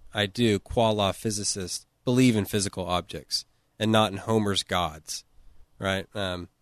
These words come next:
and I consider it a scientific error to believe otherwise. But in point of epistemological footing, as Nate was pointing out,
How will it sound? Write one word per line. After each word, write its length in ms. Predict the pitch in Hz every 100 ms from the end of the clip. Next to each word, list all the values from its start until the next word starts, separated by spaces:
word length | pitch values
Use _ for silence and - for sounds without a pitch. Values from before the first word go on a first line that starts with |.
| _ _ _ -
and 80 | 117
I 80 | 117
consider 400 | 113 - 127 120
it 80 |
a 80 | 110
scientific 640 | - 120 117 - 110 107 -
error 220 | 104 101
to 120 | -
believe 360 | 95 98 95 82
otherwise. 560 | 90 85 80 80 - - _ _ _ -
But 180 | 127
in 140 | 147 120
point 420 | - - 196 185
of 160 | 131 113
epistemological 880 | 107 - 131 - 120 113 107 104 90
footing, 420 | - 170 147 101
as 140 | 90 95
Nate 160 | 101
was 120 | 90 -
pointing 280 | 104 90
out, 220 | 87 82